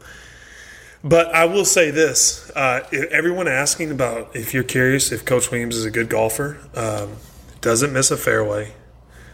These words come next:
Very solid. There is nobody that hits it straighter than Coach Williams off the tee box. Um, and he is an unbelievable putter. And that's two good combinations when you talk about golf. Um, he is a very, very good putter.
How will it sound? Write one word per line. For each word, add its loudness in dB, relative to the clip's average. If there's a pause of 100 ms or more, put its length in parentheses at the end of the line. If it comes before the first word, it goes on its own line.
(140)
Very 2
solid. 2
There 2
is -2
nobody 0
that -4
hits -4
it -4
straighter 0
than -6
Coach -4
Williams -6
off -2
the -14
tee -4
box. -2 (600)
Um, -2 (460)
and 2
he 0
is 4
an 0
unbelievable 0
putter. -6 (380)
And -4
that's 2
two 2
good 0
combinations 0
when -6
you -10
talk -2
about -2
golf. -4 (560)
Um, -4 (320)
he -4
is 2
a -2
very, -2
very -4
good -10
putter. -8